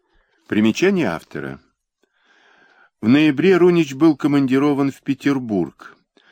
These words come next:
а оттуда помчался курьером к фельдмаршалу графу Румянцеву в Могилёв, что на Днестре.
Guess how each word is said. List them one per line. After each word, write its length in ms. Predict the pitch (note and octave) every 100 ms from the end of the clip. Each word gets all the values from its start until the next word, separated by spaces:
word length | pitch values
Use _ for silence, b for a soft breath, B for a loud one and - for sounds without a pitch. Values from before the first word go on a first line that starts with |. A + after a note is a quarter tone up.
| b b -
а 160 | G2+
оттуда 360 | G#2+ - G3 F3
помчался 680 | D3+ A2+ G#2 E3 F3 -
курьером 680 | B2+ G#2+ F2 D#2+ C#3 E3 E3
к 120 | - -
фельдмаршалу 880 | G#2 F#2+ D2+ F2+ D3 D3+ - C#3 A#2+
графу 500 | E2 G2+ C3+ - B2+
Румянцеву 840 | B2+ G2 F2+ F2 - F2 E2+ E2+
в 120 | D2
Могилёв, 640 | F2 F2+ D#2 D#2+ C3+ D#3+ -
что 240 | - G#2+
на 140 | A#2
Днестре. 720 | A#2 G#2 G#2+ - - - C#2